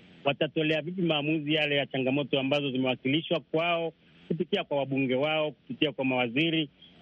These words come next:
Kwa hiyo tuamini kwamba pengine, eh, achilia mbali kwamba labda pengine atakuja rais mwenyewe ama, ama atatuma mwakilishi, lakini faraja kubwa ni kusikia tu kwamba mkutano utafanyika na nchi zote zitawakilishwa.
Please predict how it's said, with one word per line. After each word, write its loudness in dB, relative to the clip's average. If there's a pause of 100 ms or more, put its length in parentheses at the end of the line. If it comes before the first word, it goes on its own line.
Kwa 4
hiyo -2 (100)
tuamini 0
kwamba -2
pengine, 0 (300)
eh, 2
achilia 0
mbali -2
kwamba -2
labda 0
pengine 0
atakuja -2
rais 0
mwenyewe 2
ama, -2
ama 2
atatuma -2
mwakilishi, -2 (360)
lakini 0
faraja -2
kubwa -2
ni -2
kusikia -4
tu -8
kwamba 0 (340)
mkutano 0
utafanyika 0
na 2
nchi -2
zote 0
zitawakilishwa. -2